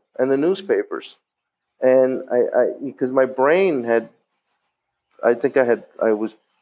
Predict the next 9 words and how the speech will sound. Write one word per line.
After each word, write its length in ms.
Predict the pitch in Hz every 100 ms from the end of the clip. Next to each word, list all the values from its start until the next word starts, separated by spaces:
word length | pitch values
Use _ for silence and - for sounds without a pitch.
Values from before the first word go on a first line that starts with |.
| -
brain 260 | 107 143 139
damaged 460 | 92 80 76 -
at 140 | 80 -
the 60 |
moment, 300 | 98 101 - 92
at 40 | 92
that, 180 | 90
that 220 | - 104 -
time, 420 | 104 117 95